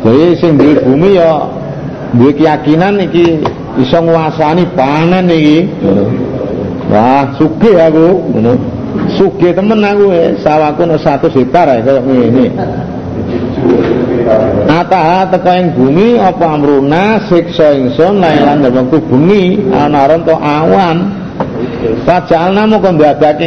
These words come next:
ingsun hak ing bumi, artine tandurane. Ngono. Hasidan ing kaya dineni ingkang kaya dineni ludes.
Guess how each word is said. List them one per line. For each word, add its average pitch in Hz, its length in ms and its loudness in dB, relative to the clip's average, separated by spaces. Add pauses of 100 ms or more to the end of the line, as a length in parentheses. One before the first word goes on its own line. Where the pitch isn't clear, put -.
ingsun 202 240 0
hak 143 160 0
ing 156 160 0
bumi, 165 400 2
artine 151 320 0
tandurane. 131 1040 2 (140)
Ngono. 107 360 2 (540)
Hasidan 160 640 0
ing 208 220 0 (340)
kaya 151 320 2
dineni 131 880 2 (880)
ingkang 127 480 0
kaya 127 240 2
dineni 107 720 2
ludes. 139 640 2